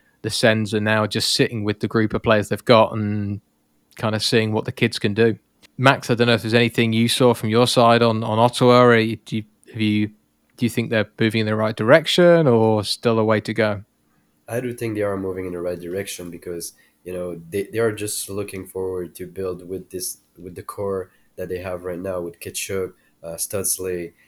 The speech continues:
Speaker 2: and, uh, um, Connor Brown, uh, Josh Norris, and all those guys.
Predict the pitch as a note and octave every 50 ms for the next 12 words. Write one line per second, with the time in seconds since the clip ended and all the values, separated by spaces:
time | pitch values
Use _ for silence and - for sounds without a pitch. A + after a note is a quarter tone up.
0 | _ _ _ F2 F2 E2+ F2 F2 E2+ E2 E2 E2+ E2+ E2+ E2+ E2+ D#2+ F2 F#2+ G2
1 | G2 - - F2+ F2+ E2+ E2 E2 E2 D#2+ - _ _ _ - - _ - _ -
2 | - G2 G2 G2 F#2 F#2 G2+ G2+ G2 F#2+ F#2 F#2 F#2 F#2 F#2 F#2+ F#2+ _ _ _
3 | _ _ _ D#2 D#2+ D#2 D#2+ E2 E2 - F#2+ G2 - - - G2+ G2+ F#2 F2 E2+
4 | - - F#2 F#2 F2+ F2+ F#2 F2+ F2+ - F#2+ F2 E2 D#2+ D#2 -